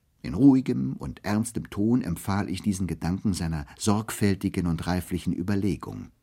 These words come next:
Nachdem er sich aber drei Tage Zeit genommen hatte, um darüber nachzudenken, setzte er mich davon in Kenntnis,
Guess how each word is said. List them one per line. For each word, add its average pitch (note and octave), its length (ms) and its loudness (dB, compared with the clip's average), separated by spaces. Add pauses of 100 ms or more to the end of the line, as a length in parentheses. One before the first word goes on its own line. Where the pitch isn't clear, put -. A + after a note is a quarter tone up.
(1500)
Nachdem E2+ 320 -2
er F2+ 60 0
sich F#2+ 200 -2
aber D#2 200 -2
drei E2 280 -4
Tage D#2+ 480 -4
Zeit D#2+ 380 -4
genommen D2+ 420 -2
hatte, D#2 200 -4
um E2 100 -6
darüber C#2+ 320 -6
nachzudenken, F2+ 720 -6 (640)
setzte C#3 380 4
er C#3 120 0
mich D#3+ 160 -2
davon B2 260 2
in F2+ 200 -2
Kenntnis, B2 640 -2